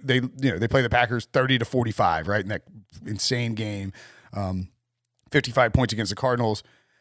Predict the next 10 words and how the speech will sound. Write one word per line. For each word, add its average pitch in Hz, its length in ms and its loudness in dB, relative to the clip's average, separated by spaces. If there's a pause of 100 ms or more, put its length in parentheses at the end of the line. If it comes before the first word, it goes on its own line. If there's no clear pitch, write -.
(160)
I 120 80 4
think 190 380 0
if 151 260 0
a, 131 500 4 (680)
if 131 80 0
a, 117 120 2 (140)
if, 143 220 2
if, 123 280 0
if 135 140 -4
they, 160 140 4